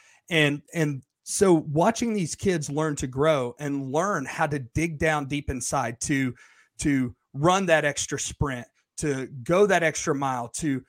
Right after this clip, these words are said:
make that extra effort towards that tackle. That was, I get goosebumps thinking about it now. That was something that they started to understand because, because the expectation,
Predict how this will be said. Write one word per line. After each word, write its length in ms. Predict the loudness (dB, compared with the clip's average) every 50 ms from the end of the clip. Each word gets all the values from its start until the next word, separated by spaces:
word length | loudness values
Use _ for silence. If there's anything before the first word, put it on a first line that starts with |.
| _ _ _
make 300 | -4 -2 0 0 0 2
that 160 | 0 0 0
extra 340 | 0 -2 -4 -4 -4 -4 -2 -2
effort 340 | -2 -4 -2 -4 -6 -6 -6
towards 300 | -4 -4 -4 -4 -4 -4
that 240 | -6 -6 -6 -6 -8
tackle. 380 | -6 -6 -6 -8 -8 -12 -6
That 200 | -2 0 0 2
was, 180 | 2 2 2 2
I 200 | 0 0 -2 -2
get 260 | -2 -2 -2 -2 -2
goosebumps 480 | -2 -2 -2 0 -2 -2 -4 -4 -4 -6
thinking 220 | -6 -4 -4 -2
about 260 | 0 2 2 2 0
it 20 | 0
now. 180 | -2 -2 0
That 180 | 0 0 -2 0
was 160 | -2 -2 0
something 340 | 0 0 2 0 -2 -2 -4 -12 -20 _ _ _ _ 0
that 200 | 0 0 2 2
they 100 | 2 2
started 400 | 2 2 2 4 4 4 2 2
to 120 | 0 -2 0
understand 600 | 0 0 0 0 0 -2 -2 -2 -2 -2 -2 -2
because, 400 | -4 -2 0 0 0 0 0 -4 -10 _ _ _ _
because 260 | -2 2 2 2 2 2
the 220 | -2 -4 0 0
expectation, 960 | -2 -2 0 0 -2 -2 0 0 0 0 2 0 -2 -4 -4 -4 -6 -8